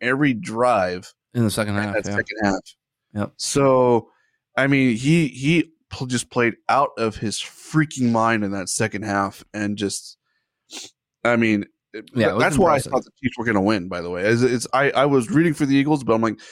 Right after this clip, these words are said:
Speaker 1: "The Chiefs will win because they have Patrick Mahomes and Andy Reid, and basically the best quarterback and, and the best player and then the best coach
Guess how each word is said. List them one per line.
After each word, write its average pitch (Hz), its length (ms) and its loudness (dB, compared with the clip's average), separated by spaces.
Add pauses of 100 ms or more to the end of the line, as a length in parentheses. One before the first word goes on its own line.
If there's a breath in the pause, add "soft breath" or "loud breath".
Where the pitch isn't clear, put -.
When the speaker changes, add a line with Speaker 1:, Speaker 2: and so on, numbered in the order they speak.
(200 loud breath)
Speaker 1:
"The - 60 -6
Chiefs 190 280 -2
will 131 100 4
win 139 180 2
because 113 300 -4
they 120 80 0
have 113 140 0
Patrick - 280 -4
Mahomes 110 320 -2
and 101 100 -6
Andy 104 240 -4
Reid, 107 360 0
and 107 400 -4 (540 soft breath)
basically 127 380 0
the 107 100 2
best 113 260 0
quarterback 107 640 0
and, 107 300 -2
and 110 100 -4
the 110 60 -4
best 110 280 0
player 117 360 2
and 98 160 0
then 107 120 -2
the 104 60 -6
best 104 300 -2
coach - 380 -2